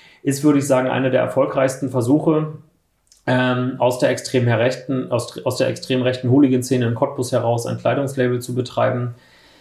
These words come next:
was einerseits mit so spartanischen Helmen spielt, also immer so ein bisschen mit so militärischer Männlichkeit als Symbolik spielt,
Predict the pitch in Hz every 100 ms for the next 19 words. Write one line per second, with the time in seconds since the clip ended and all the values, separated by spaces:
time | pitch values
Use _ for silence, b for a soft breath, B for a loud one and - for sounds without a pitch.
0 | b b 110 117 120 117 - - - _
1 | - 135 139 135 127 123 113 117 - 107
2 | - 123 131 123 117 104 139 175 175 -
3 | 170 175 160 117 117 131 131 120 113 123
4 | 127 113 113 113 113 - 131 131 - 110
5 | 131 175 175 - 151 - 127 - 135 139
6 | 143 143 - 151 160 170